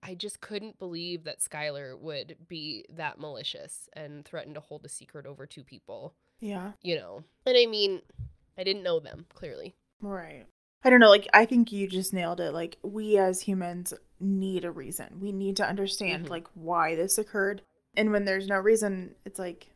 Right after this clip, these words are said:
Speaker 2: we can't, like, just accept it. <laughs> We need to know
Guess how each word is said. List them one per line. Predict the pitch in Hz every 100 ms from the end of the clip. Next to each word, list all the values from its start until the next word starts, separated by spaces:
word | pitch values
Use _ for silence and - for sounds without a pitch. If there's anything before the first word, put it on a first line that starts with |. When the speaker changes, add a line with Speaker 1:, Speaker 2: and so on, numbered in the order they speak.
| _ _ _ - - -
Speaker 2:
we | 220
can't, | - 208 185 180 -
like, | 160 185
just | 208 208 - - _ -
accept | 208 202 208 208
it. | 160 120 -
<laughs> | 254
We | 269 240
need | 214 208 208 196
to | 214
know | 196 202 202 190 185